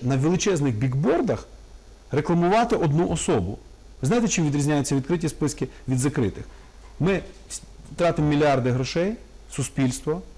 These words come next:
на рекламу одного лідера. Що ж таке відкриті списки? Це коли закриті списки. А відкриті списки — це коли політичну партію рекламують конкретні особи, які є лідерами громадських думок.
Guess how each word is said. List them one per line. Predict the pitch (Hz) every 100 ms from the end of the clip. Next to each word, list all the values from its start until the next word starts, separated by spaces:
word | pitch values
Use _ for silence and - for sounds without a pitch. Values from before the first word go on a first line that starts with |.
| - - - - - - - - -
на | 135
рекламу | 160 170 196 202 -
одного | 117 120 139 127
лідера. | 95 85 90 - - - -
Що | 196
ж | 202
таке | 208 202
відкриті | 170 131 139 139
списки? | 131 147 139
Це | 127
коли | 131 135
закриті | 127 110 87 85
списки. | - 90 - - - - - - -
А |
відкриті | 147 - 349 349
списки — | - 165 - 135
це | 175
коли | 151 185 196 123
політичну | 92 - - 151 185 - 165
партію | - 240 233 156
рекламують | 151 170 170 190 247 220
конкретні | 175 160 180 196 170 143
особи, | 147 - 196 294 320 - - - - -
які | 131 - 185
є |
лідерами | 160 160 160 170 180
громадських | 160 151 147 - 123
думок. | 131 147 92 -